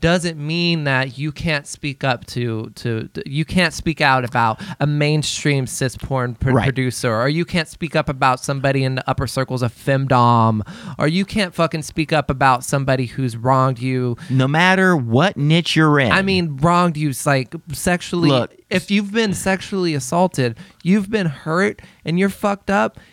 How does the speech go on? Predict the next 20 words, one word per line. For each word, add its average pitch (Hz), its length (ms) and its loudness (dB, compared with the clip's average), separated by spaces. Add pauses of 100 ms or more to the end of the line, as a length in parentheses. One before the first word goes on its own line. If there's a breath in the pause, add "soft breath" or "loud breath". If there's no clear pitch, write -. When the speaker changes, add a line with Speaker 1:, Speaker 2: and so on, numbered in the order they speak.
(120 loud breath)
Speaker 1:
your 214 160 0
voice 202 500 0
is 147 160 -6
valid. 151 640 0
You 175 140 -4
mean 185 760 -2
something. 123 720 -4 (400)
Like, 147 260 -2 (640 loud breath)
the 156 140 0
fact 185 460 0
that 165 160 -2
you, 165 220 0 (120)
if 151 180 0
you, 185 100 -8 (100)
if 180 200 0
you 190 120 -2
speak - 360 -6
out, 190 320 0 (480 soft breath)
it 175 200 -8
could 180 240 -12